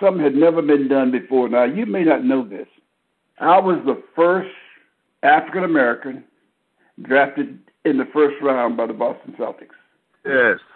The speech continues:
Speaker 1: I was the first African-American drafted in the first round in any sports of all the black institutions.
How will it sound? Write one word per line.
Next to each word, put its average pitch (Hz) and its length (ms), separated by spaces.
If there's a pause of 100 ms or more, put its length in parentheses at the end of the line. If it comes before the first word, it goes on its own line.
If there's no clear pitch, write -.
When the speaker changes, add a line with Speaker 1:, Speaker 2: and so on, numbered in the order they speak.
(420)
Speaker 1:
I 143 160
was 143 160
the 139 180
first 170 220 (100)
African-American 139 1040 (560)
drafted 143 420
in 135 60
the 127 160
first 151 300
round 151 540 (1000)
in 139 200
any 220 400
sports 160 260
of 143 140
all 147 180
the 147 80
black 147 300
institutions. 151 680